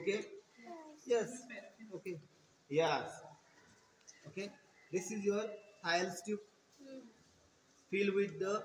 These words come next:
paraffin liquid। Okay, and this paraffin liquid having high boiling point, so we are using here paraffin। The paraffin, the role of paraffin is what?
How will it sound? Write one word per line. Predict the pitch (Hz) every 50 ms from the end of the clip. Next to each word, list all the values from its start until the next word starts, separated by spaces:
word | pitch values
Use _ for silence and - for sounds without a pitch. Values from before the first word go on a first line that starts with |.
| - -
paraffin | - 160 170 175 180 175 - 202 196 190 175
liquid। | 170 156 - 156 160 147 120 - - - - - - - _ - - - - - _ _ _ - - - - - - - - - - - - _ -
Okay, | - 175 180 170 123 117 - -
and | 139 147 151 156 160
this | 175 202 156 - -
paraffin | 170 165 165 170 165 196 185 175
liquid | 160 156 180 170
having | 170 160 156 160 175 175 151 151
high | 165 175 180 160
boiling | 165 156 139 143 147 143 -
point, | 139 131 127 123 - - - - - - - -
so | 151 156 156
we | 143 151 156 160
are | 160
using | 151 151 151 151 151 170 175 165 156
here | 151 151 160 160 - - - - - - - -
paraffin। | 131 135 139 147 - - 139 117 107 - - - - - - _ - 135
The | 139 143 147 147 143 143 - -
paraffin, | 143 135 139 165 175 170 - 202 196 190 196 208 - - - _ - - - _ _ _ - - - - -
the | 165
role | 160 180 202 220 226
of | 240 220 208
paraffin | 214 202 202 202 202 214 208
is | 202 202 190
what? | 185 196 226 -